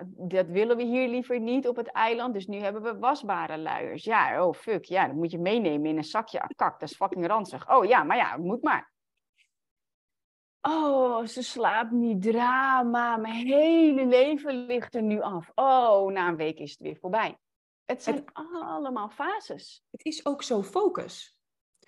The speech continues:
Speaker 2: Want ik hoor focus, ik hoor heel erg toch die wereld in van, van wel. Wat kan ik wel in het moederschap en het ondernemerschap? En ook, denk ik, een stukje discipline.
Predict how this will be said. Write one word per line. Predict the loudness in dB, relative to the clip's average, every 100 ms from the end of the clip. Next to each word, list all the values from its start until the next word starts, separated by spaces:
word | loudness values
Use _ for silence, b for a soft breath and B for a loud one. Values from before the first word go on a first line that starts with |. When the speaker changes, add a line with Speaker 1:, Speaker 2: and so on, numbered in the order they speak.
| -10
Speaker 2:
Want | 0 0 0 -8 _
ik | -6 2
hoor | 0
focus, | 2 4 4 2 -2 -4 -10 -12
ik | -8
hoor | -4 -2
heel | 0 0 0
erg | -2 -6 -4
toch | -4 -4
die | -8 -4
wereld | 0 2 2 -4 -4
in | -4 -4 -6 -8
van, | -6 -2
van | -2 0
wel. | 0 -2 -4 0
Wat | 0 0
kan | -6 -6
ik | -10 -20 -6
wel | -2 0 -2 -4 -8
in | -6 -4
het | -2
moederschap | -2 -2 0 0 0
en | -6
het | -8
ondernemerschap? | -10 -8 -6 -6 -8 -8 -6 -6 b b b b _ _
En | -2 0
ook, | 0 -2 -4
denk | -6 -4
ik, | -6
een |
stukje | -8 -8 -8
discipline. | -8 -8 -8 -6 -6 -6 -10